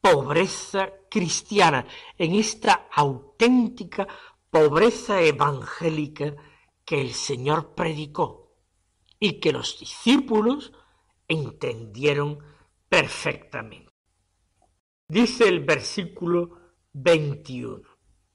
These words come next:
"Dichosos los que ahora tenéis hambre,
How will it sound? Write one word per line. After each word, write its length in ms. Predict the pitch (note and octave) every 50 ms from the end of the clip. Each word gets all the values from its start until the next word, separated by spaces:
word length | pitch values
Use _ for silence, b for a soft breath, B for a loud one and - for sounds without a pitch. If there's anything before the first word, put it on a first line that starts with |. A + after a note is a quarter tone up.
| _ _ _ -
"Dichosos 1000 | C3+ C#3+ D3 C#3+ D3 - - G#3 G#3+ A3 G#3+ - - A#3 A3+ A3 A3 - - - b b b b b b b _
los 340 | E3 E3 F3+ F3+ E3+ - -
que 240 | - - D#3+ D#3+ D#3+
ahora 380 | D#3+ D#3 D#3 D#3 D#3 D3+ D#3
tenéis 680 | - E3 D3 C#3+ D3 D3+ D3+ C#3+ C#3+ - - - _ _ _ -
hambre, 600 | F#3 G#3 A3+ A3+ A3+ G#3+ G#3+ G#3+ A3 A3 G#3+